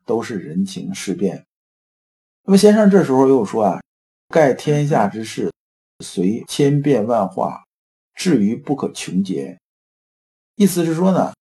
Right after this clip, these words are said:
未来的事没人能预测得了，以前的事儿呢，我们虽然有定数，但是人呢，毕竟时间、精力，所有东西都是有限的。我们看到的事情，就是人情变化这种事情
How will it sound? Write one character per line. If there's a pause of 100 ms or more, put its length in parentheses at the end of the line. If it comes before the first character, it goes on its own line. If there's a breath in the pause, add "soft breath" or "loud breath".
(440)
未
来
的
事
没
人
能
预
测
得
了， (520)
以
前
的
事
儿
呢，
我
们
虽
然
有
定
数， (500)
但
是
人
呢，
毕
竟
时
间、
精
力，
所
有
东
西
都
是
有
限
的。 (480)
我
们
看
到
的
事
情，
就
是
人
情
变
化
这
种
事
情